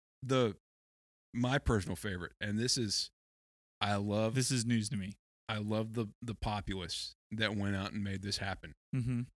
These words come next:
Speaker 1: And I, I honestly didn't know that Google Maps was crowdsourced, uh, to this degree.
Speaker 2: Yeah.
Speaker 1: Um,
Speaker 2: It's, like, a big deal.
Speaker 1: so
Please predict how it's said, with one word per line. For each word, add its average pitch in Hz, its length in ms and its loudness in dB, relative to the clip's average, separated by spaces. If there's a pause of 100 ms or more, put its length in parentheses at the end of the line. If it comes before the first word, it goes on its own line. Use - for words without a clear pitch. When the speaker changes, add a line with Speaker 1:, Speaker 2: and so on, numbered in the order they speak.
Speaker 1:
And 104 300 0
I, 110 160 2 (120)
I 107 100 -2
honestly 170 440 0
didn't 139 300 0
know 151 220 2
that 120 120 -2
Google 120 280 -2
Maps 120 280 0
was 107 140 -6
crowdsourced, 127 640 -4 (160)
uh, 104 380 -2
to - 100 -6
this 104 160 -4
degree. 95 460 -6
Speaker 2:
Yeah. 392 400 0 (320)
Speaker 1:
Um, 107 420 0 (140)
Speaker 2:
It's, - 80 -6
like, 170 100 2
a 120 60 -4
big 175 240 0
deal. 95 320 -4
Speaker 1:
so 127 300 2